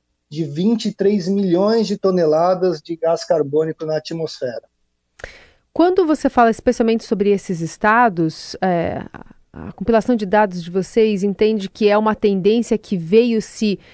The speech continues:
Speaker 2: é, confirmando ao longo dos anos pra se chegar a esse dado também desse tri-, trimestre, ou, é, algum estado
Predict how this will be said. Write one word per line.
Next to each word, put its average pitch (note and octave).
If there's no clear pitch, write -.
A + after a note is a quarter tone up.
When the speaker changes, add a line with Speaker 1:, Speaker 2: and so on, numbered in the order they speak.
Speaker 2:
é, F3
confirmando A#3+
ao F#3+
longo F#3+
dos E3
anos G#3
pra G3
se F#3
chegar F3+
a F#3
esse F#3
dado F3+
também F3+
desse F3
tri-, E3+
trimestre, B3
ou, C4
é, -
algum G#3
estado A3+